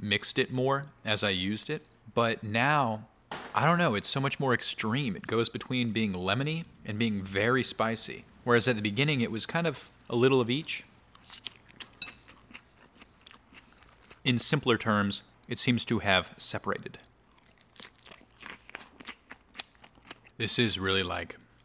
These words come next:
sushi now, with this Asian sauce on it. I wonder, it must have been sesame, soy sauce, some sort of fusion of the two. I just turned around to look out the window. Sometimes I forget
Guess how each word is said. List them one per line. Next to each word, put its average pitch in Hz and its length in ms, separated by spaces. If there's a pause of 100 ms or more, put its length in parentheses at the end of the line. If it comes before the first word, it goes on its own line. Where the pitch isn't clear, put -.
(200)
sushi 92 380
now, 87 220 (260)
with 92 160
this 95 200
Asian 92 280
sauce 90 380
on 104 120
it. 110 120 (640)
I 113 60
wonder, 170 260
it 113 160
must 143 280
have 151 100
been 113 220
sesame, 110 580
soy 101 240
sauce, 101 500 (200)
some 123 180
sort 123 200
of 101 40
fusion 104 400
of 87 80
the 85 80
two. - 240 (3000)
I 107 80
just 104 240
turned 107 240
around 98 340
to - 100
look 98 180
out 113 160
the 95 80
window. 95 480 (480)
Sometimes 131 640
I 101 60
forget 101 520